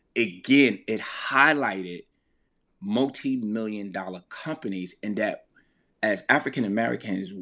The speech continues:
we can have more than just a mom and pop store on a corner. Not that that's a bad thing, but that there was a bigger play that we can have a position.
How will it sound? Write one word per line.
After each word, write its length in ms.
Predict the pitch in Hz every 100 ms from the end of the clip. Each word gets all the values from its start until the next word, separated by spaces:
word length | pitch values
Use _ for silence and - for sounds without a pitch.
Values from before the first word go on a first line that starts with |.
| 92 98
we 280 | 123 151 143
can 240 | 131 117
have 260 | 113 95 87
more 320 | 107 113 107
than 160 | 95
just 260 | 92 98 -
a 40 |
mom 400 | 87 95 110 107
and 100 | 90 -
pop 260 | 113 104
store 280 | - 98 87
on 60 | 76
a 40 |
corner. 460 | - - 101 82 - _ - - 101
Not 320 | 120 170 -
that 140 | 120
that's 220 | 139 139
a 60 | 92
bad 440 | - - 131 110 -
thing, 560 | - 151 147 92 82 90 _ - _ -
but 340 | 120 98 98
that 400 | 117 117 98 -
there 140 | 127 139
was 120 | 98
a 80 | 87
bigger 360 | - 127 101
play 560 | - - - 131 123 95
that 180 | 90 95
we 160 | 131
can 200 | 127 98
have 220 | - 104
a 60 | 92
position. 720 | - 82 - 147 - 92